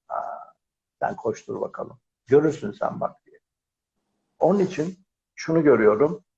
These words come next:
günah işlememek için kendine mutlaka kamçılamak, efendim ucu, e, şeyli, e, böyle iğneli kamçılarla sırtına vurmak gerekmez.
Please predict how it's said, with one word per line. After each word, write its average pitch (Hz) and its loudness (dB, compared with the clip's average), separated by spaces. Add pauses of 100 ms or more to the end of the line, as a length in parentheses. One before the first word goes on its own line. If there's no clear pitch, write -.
(420)
günah 160 2
işlememek 107 -2
için 196 -8 (640)
kendine 147 4
mutlaka 120 2
kamçılamak, 120 0 (600)
efendim 113 2 (400)
ucu, 127 2 (120)
e, 107 6
şeyli, 110 6
e, - 2 (400)
böyle 95 2
iğneli 110 2
kamçılarla 104 2
sırtına 110 0
vurmak 101 -2
gerekmez. 104 0